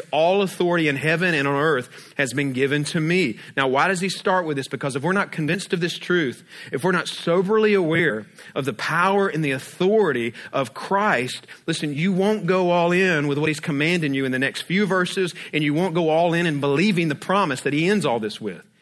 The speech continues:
The entire passage is built on that statement right here. "All authority in heaven and on earth has been given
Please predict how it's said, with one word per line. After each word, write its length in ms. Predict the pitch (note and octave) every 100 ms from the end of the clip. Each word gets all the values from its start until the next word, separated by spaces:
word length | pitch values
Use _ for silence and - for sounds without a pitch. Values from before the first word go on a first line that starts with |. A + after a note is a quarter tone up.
| - -
The 140 | D#3+ C#3+
entire 420 | C#3+ F3+ A3 A3
passage 840 | - A3 G#3+ - - C3+ D#3+ D#3+ - - -
is 180 | D#3 C#3
built 480 | B2 G#3 G#3+ F3+ -
on 140 | D#3
that 180 | E3 F3
statement 460 | - - F3 E3 D3+
right 200 | D3 D3
here. 300 | E3+ A#2 - - _ _ _ _ _ _ _ _ _ _ _ _ -
"All 180 | A#2+ A#2
authority 520 | - D#3+ F3+ G#3 G#3
in 100 | G3+
heaven 340 | D3+ F#3 F#3+
and 100 | F#3
on 100 | D#3
earth 200 | D#3+ D#3+
has 100 | C#3+
been 220 | C3 C#3+ B2+
given 400 | D3+ D#3+ D#3+